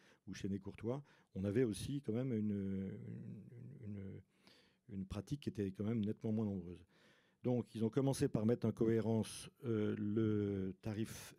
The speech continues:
extérieur par rapport au tarif chaîné courtois. Ils ont affecté un coefficient de un à trente. Et après, bah, ils ont fait, euh, ce qu'ils pouvaient dans la limite de ce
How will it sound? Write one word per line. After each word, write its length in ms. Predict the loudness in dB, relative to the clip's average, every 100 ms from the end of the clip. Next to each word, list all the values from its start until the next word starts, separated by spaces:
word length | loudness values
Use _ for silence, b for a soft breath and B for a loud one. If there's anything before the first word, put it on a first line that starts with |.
| -12
extérieur 560 | -6 -2 2 2 2
par 140 | 0 -2
rapport 240 | -2 -4
au 80 | -6
tarif 320 | -6 -8 -8
chaîné 200 | -8 -8
courtois. 440 | -8 -8 -4 -2 -2
Ils 160 | -2
ont 200 | -2 -2 -6
affecté 320 | -10 -8 -6
un 80 | -6
coefficient 400 | -8 -14 -10 -8
de 100 | -6
un 60 |
à 40 | -8
trente. 280 | -8 -10 B B B B B B
Et 120 | -2
après, 460 | -2 0 2 2 0 -4 _ _ _ -6
bah, 120 | 0
ils 160 | 0 0
ont 60 | -2
fait, 220 | 2 4
euh, 400 | 4 4 2 -2
ce 100 | -4
qu'ils 140 | -10
pouvaient 260 | -4 2 2
dans 120 | 4
la 80 | 2
limite 360 | 2 2 2 2
de 120 |
ce 100 | 0